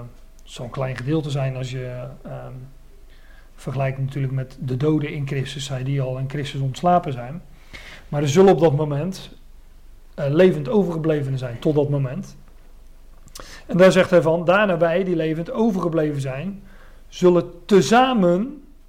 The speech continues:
met hen, hè, met die doden in Christus, die er nu, die opgestaan zijn,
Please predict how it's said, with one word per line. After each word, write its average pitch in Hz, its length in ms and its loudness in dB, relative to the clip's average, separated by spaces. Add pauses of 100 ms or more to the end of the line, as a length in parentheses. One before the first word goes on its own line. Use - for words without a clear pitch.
(680)
met 165 200 4
hen, 160 520 -2 (1000)
hè, 170 140 -4
met 160 360 -4 (200)
die 147 160 -2
doden 170 500 6
in 165 140 -6
Christus, 170 680 -4 (100)
die 156 200 -4
er 156 60 -2
nu, 160 260 -4
die 151 180 -2
opgestaan 156 500 0
zijn, 151 340 -6